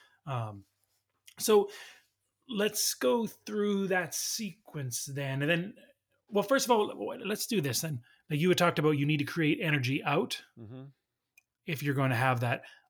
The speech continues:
Speaker 1: upward swing or upward glide and have the support to create that energy, or like you said, dropping into your half pipe on the way back in. So how critical,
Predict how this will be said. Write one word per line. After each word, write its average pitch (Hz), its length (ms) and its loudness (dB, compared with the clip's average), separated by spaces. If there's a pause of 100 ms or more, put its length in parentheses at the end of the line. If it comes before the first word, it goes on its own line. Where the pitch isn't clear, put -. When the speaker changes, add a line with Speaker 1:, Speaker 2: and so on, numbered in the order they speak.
(120)
Speaker 1:
upward 143 760 0
swing 147 380 -2
or 135 120 -2
upward 131 440 -2
glide 147 760 0
and 131 100 -4
have 139 200 -2
the 127 100 -4
support 143 600 -4
to 135 80 -6
create 139 340 -6
that 139 280 -6
energy, 139 680 -6 (260)
or 143 60 -6
like 139 100 0
you 131 60 -2
said, 131 160 -4
dropping 131 360 0
into 127 140 2
your 120 100 -2
half 123 220 -2
pipe 127 240 -4
on 127 120 -6
the 123 80 -6
way 123 340 -6
back 117 340 -10
in. 117 240 -8
So 127 260 -4 (1300)
how 190 320 4
critical, 156 1200 0